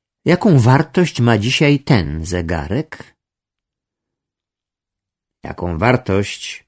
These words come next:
ma dzisiaj ten zegarek?" powtórzył pytanie rzeczoznawca.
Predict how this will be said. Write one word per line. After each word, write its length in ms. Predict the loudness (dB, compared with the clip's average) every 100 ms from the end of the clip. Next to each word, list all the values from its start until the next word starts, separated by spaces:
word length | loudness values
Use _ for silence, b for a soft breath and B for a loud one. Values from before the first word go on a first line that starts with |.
| _
ma 160 | -8 -6
dzisiaj 300 | -4 -4 -2
ten 200 | -2 -2
zegarek?" 800 | -2 2 2 2 -2 -4 -20 _ _ _ _ _ _
powtórzył 440 | -20 -8 -6 -4 -4
pytanie 440 | -6 -4 -2 -2
rzeczoznawca. 880 | -4 -6 -6 -6 -8 -8 -8 -8